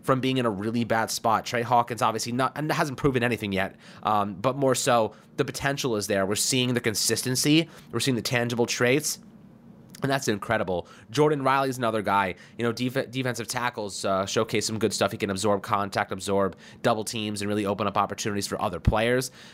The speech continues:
Um, definitely another guy I've been gonna be keeping my eye on over the next couple of weeks, seeing if he can make an impact one way or another. Darnay Holmes, you know, played a little bit in this game. We'll see if he even makes this team. Obviously, the slot cornerback position, if Hawkins and Banks are manning the boundary corners,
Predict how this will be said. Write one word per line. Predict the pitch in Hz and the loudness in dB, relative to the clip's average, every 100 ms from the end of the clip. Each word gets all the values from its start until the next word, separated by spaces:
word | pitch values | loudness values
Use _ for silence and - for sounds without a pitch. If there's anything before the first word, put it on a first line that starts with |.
| - | -6
Um, | 107 104 98 98 92 | -2 0 0 -4 -2
definitely | 135 139 151 135 | -2 0 -4 -2
another | 123 123 123 | -2 0 0
guy | 113 120 | 2 0
I've | 110 | 0
been | 110 | -2
gonna | 107 | -2
be | 101 | -2
keeping | - 113 | -2 -2
my | 101 95 | 0 0
eye | 98 110 | 0 2
on | 120 | 2
over | 113 | 2
the | 107 | 0
next | 113 - | -2 0
couple | 110 117 | 0 0
of | 98 | 0
weeks, | 104 113 | 0 -2
seeing | - 117 107 | -2 -2 -4
if | |
he | 107 | -6
can | 104 | -6
make | 101 101 | -6 -4
an | 101 | -6
impact | 101 117 113 113 | -2 -4 -4 -6
one | 110 | -2
way | 104 | -2
or | 98 | 0
another. | 107 131 127 - - - | 0 2 0 -4 -14 2
Darnay | 131 135 120 | 4 4 2
Holmes, | 120 131 143 143 | 4 4 2 0
you | 135 | 2
know, | |
played | 131 151 139 | 2 4 4
a | |
little | 135 139 | 4 4
bit | 131 117 | 4 2
in | 127 | 2
this | 127 - | -2 0
game. | 127 127 | 2 2
We'll | 117 | 2
see | - 123 | 2 0
if | |
he | - 131 | 4 6
even | 135 135 | 6 6
makes | 131 127 - | 4 2 2
this | 131 | 2
team. | - 135 131 123 123 - - | 2 -2 0 -2 -4 -18 -6
Obviously, | - 113 123 135 | 2 2 2 -2
the | 113 | -2
slot | - 117 110 | 0 0 0
cornerback | 127 113 110 110 | 0 0 0 -2
position, | 107 110 - 107 | -4 -6 -4 -4
if | 92 | 0
Hawkins | 123 110 123 107 | 2 2 0 -4
and | 98 | -4
Banks | 90 101 104 107 | -2 -2 -2 -2
are | |
manning | 101 104 101 | -2 0 -2
the | 90 | -2
boundary | 95 107 117 127 | -2 -2 -2 -4
corners, | - 135 139 147 | 0 2 2 0